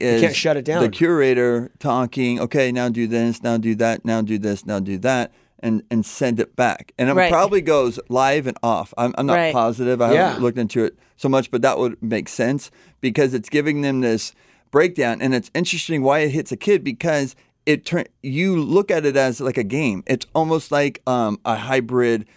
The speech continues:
Speaker 1: scavenger hunt that people
Speaker 3: Right.
Speaker 1: would do. Do this, go to this house, go to this, that, that. And it's like a competitive, like, game,
Speaker 3: Mm-hmm.
Speaker 1: you know, that people get
Speaker 3: Right.
Speaker 1: connected to.
Speaker 2: And think about this. If you're, you know, when you're growing up and you wanna prove a point that you're gnarly, you're,
Speaker 3: Right.
Speaker 2: you're
Speaker 1: Right.
Speaker 2: crazy, and
Speaker 1: True.
Speaker 2: you can do anything,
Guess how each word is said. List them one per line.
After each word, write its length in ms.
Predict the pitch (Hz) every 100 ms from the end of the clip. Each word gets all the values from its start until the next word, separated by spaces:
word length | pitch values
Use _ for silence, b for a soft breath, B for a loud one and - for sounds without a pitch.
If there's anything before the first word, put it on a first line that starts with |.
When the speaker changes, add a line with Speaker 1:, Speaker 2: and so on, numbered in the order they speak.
| b
Speaker 1:
scavenger 640 | - - 143 143 139 123 110
hunt 300 | 113 107 -
that 120 | 107
people 100 | 101
Speaker 3:
Right. 180 | 165 156
Speaker 1:
would 120 | 98
do. 180 | 101 92 - b b -
Do 120 | 151
this, 220 | 151 113 -
go 120 | 143
to 60 |
this 220 | 143 143 139
house, 200 | 107 -
go 120 | 139
to 60 | 143
this, 240 | 120 -
that, 260 | 139 135 -
that. 220 | 143 - -
And 140 | 135
it's 120 | 127
like 140 | 139 131
a 60 |
competitive, 800 | 123 117 156 156 160 143 131 117 _ -
like, 180 | 113 - 110 107
game, 560 | 131 165 123 92 101 127
Speaker 3:
Mm-hmm. 360 | 170 185 165
Speaker 1:
you 60 | 123
know, 180 | 120 117
that 160 | 120 139
people 200 | 127 120
get 220 | - -
Speaker 3:
Right. 140 | 160
Speaker 1:
connected 320 | 160 - 104
to. 200 | - 101 98
Speaker 2:
And 340 | 202 220 165
think 160 | 202 180
about 220 | 180 175
this. 220 | 175 147
If 140 | 139
you're, 180 | 156 160
you 140 | 165 160
know, 100 | 147 135 123
when 100 | 139
you're 80 | 131
growing 280 | 123 147 147
up 160 | 147 139
and 80 | 131
you 80 |
wanna 160 | 139 127
prove 200 | - 135
a 60 | 127
point 280 | 143 139
that 100 | 135
you're 180 | 127 127
gnarly, 400 | 127 127 139 143
you're, 180 | 139 131
Speaker 3:
Right. 160 | 214 -
Speaker 2:
you're 80 | -
Speaker 1:
Right. 100 | 156
Speaker 2:
crazy, 400 | 147 139 156 151
and 80 | 135
Speaker 1:
True. 100 | 165
Speaker 2:
you 20 |
can 80 | 135
do 100 | 139
anything, 480 | 143 143 170 180